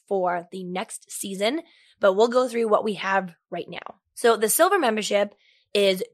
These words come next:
two hundred and sixty-five dollars and forty-three cents. It is very interesting that they give this really specific number <laughs> for the membership. If anybody has any idea why they do that, please send me a D M and let me know, because <laughs> it is so strange.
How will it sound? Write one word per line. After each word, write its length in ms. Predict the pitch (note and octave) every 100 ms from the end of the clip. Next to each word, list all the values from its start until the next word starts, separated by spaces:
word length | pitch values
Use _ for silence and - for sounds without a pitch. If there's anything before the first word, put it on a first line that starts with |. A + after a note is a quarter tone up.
| -
two 200 | - F4
hundred 340 | F4 C#4+ C4
and 180 | - G3+
sixty-five 680 | - C4 - D#4+ - C4+ C#4
dollars 400 | A3 F3+ F3+ F#3+
and 260 | F#3+ F#3 F#3 - _ _
forty-three 540 | - E3 F3+ A3+ A#3+ D4+
cents. 440 | - F#3 G#3+ - - - _
It 100 | -
is 120 | A#3+
very 360 | F#3+ F3+ A3+ F#4
interesting 340 | A3 G#3+ A3
that 120 | A#3 G3
they 100 | F3
give 200 | G3 F#3+
this 200 | F#3 -
really 460 | E3+ G3+ G#3+ A#3+
specific 920 | A3+ - - - - - - F#4+ F#4+ _
number 380 | G#3+ G3+ F#3+ F3+
<laughs> 0 |
for 400 | - A#3 - A3
the 120 | G#3
membership. 640 | F#3+ F#3 F#3+ G#3 A#3 C4 C4+ _ - _
If 140 | G#3 G3+ -
anybody 400 | B3 F4+ G#4 F#4
has 180 | F4 -
any 200 | G3 G3+
idea 280 | G3+ G#3 G#3
why 180 | F3+
they 160 | F3+ F#3+
do 160 | F3 E3+
that, 240 | F3+ F#3+ - _ _
please 340 | - - G4+ E4+
send 140 | G#3+
me 120 | G3
a 20 | F#3
D 180 | F#3
M 120 | F3+ F3+
and 80 |
let 120 | F3 -
me 80 |
know, 200 | F3 F3
because 400 | F#3 G#3 G3+ F#3+ -
<laughs> 1040 | - - - _ _ _ _ - - -
it 100 | -
is 160 | D#4+ C#4+
so 200 | - G#3+
strange. 460 | G3 - G#2+ F3